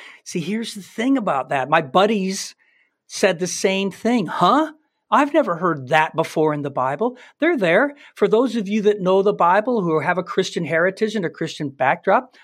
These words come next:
those are the fruits of the Spirit from Galatians five, cha-,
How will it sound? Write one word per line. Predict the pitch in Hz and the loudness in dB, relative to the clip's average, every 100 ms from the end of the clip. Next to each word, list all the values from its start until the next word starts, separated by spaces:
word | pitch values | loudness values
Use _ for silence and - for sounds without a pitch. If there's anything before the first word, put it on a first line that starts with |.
| _ | _
those | 285 294 | 0 2
are | 269 | 0
the | 220 | 0
fruits | - 180 175 165 | -2 -2 0 -2
of | |
the | 143 | -4
Spirit | 135 - 147 170 196 | -4 -2 0 0 0
from | 170 151 | -2 0
Galatians | 151 139 151 170 - 165 151 | 2 2 2 2 0 -2 -2
five, | - 147 139 147 208 - _ - - | 0 2 4 2 0 -4 _ -20 -20
cha-, | - 156 | -4 -2